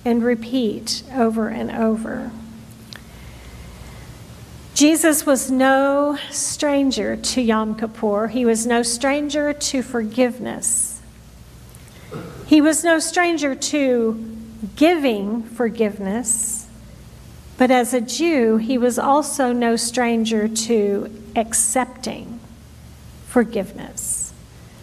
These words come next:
That's kind of something we leave out, I think, sometimes,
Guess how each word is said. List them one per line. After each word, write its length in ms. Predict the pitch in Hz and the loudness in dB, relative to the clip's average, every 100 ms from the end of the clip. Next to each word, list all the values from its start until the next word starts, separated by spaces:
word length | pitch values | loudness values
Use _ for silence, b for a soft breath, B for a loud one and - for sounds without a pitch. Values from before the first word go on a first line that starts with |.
| B B B - | B B B 2
That's 300 | 269 285 - | 2 2 -2
kind 220 | 294 311 | -2 0
of 100 | 302 | 2
something 520 | - 254 233 226 214 | 2 0 0 -2 0
we 160 | 214 208 | 0 0
leave 300 | 202 196 214 | 0 -2 -2
out, 260 | 214 - | -4 -6
I 160 | 233 220 | -4 -2
think, 320 | 220 220 220 | -2 -2 -2
sometimes, 1040 | - 233 220 - - 254 254 220 - - | -2 -2 -4 -6 -8 -10 -8 -8 -8 -10